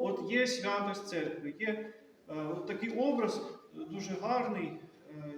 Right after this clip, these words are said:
який іноді використовують на іконах.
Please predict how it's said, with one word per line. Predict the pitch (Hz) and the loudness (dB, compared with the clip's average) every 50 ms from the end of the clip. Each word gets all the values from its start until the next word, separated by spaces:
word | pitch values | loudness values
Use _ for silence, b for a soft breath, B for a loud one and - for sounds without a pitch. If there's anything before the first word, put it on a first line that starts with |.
| 151 | -10
який | 160 160 - 208 208 185 190 202 | -10 -10 -10 -10 -8 -8 -6 -6
іноді | 208 196 180 175 180 180 | -4 -4 -2 -2 -2 -2
використовують | 165 170 165 - - 175 180 - - - 208 202 190 175 160 311 - - 170 151 - - - 151 | -2 -4 -4 -6 -6 -6 -6 -6 -4 -2 -2 -2 0 0 0 0 0 -2 -4 -8 -10 -12 -12 -12
на | 156 | -12
іконах. | 156 151 - 247 277 277 247 220 196 - - - | -12 -4 -2 0 2 4 4 2 2 0 -4 -6